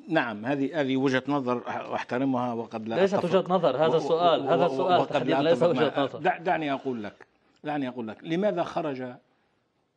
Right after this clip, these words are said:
Speaker 1: كل هؤلاء على السلطة، وبالتحديد في ليبيا؟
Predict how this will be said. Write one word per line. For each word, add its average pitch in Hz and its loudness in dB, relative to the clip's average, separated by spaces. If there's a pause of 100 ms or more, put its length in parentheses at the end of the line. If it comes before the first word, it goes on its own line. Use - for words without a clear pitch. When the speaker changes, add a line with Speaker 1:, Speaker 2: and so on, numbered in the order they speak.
(160)
Speaker 1:
كل 170 0
هؤلاء 123 -8
على 110 -12
السلطة، - -18 (520)
وبالتحديد 139 -4
في - -12
ليبيا؟ 87 -14